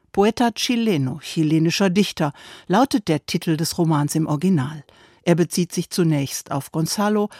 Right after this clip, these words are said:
aber dann auch auf Vicente, dem der unbekannte Erzähler im dritten Kapitel folgt. Nun ist dieser ebenfalls ein Teenager.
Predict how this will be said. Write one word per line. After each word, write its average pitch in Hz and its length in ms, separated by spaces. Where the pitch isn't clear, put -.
aber 214 220
dann 143 320
auch 135 160
auf - 220
Vicente, 175 500
dem 143 160
der 147 160
unbekannte 185 560
Erzähler 143 480
im 196 160
dritten 160 320
Kapitel 147 420
folgt. - 440
Nun 196 340
ist - 280
dieser 160 360
ebenfalls - 520
ein 131 120
Teenager. 143 600